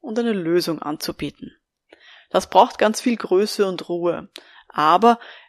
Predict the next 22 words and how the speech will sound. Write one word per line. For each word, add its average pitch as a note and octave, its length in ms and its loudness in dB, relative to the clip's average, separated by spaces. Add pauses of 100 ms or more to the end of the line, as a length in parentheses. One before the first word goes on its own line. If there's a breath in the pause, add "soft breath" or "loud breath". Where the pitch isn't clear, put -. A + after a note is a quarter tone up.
(100)
hier C4+ 260 2
geht's C4+ 220 -2
wirklich A3 300 4
darum, - 400 -4
schauen G3 240 4
Sie, A3 100 -2
dass G#3 160 -4
Sie G#3 160 -2
Ihre - 320 -4
eigenen G3+ 400 2
Emotionen F#3 840 2
einfach E3 260 -2
an - 240 -6
anderer F3+ 260 2
Stelle D#3+ 260 0
rauslassen. G#3 760 2
Also D3+ 260 -2
wenn D3+ 160 -2
Sie E3 140 -2
eine D#3 120 0
E-Mail A3 240 4
bekommen, F#3 540 2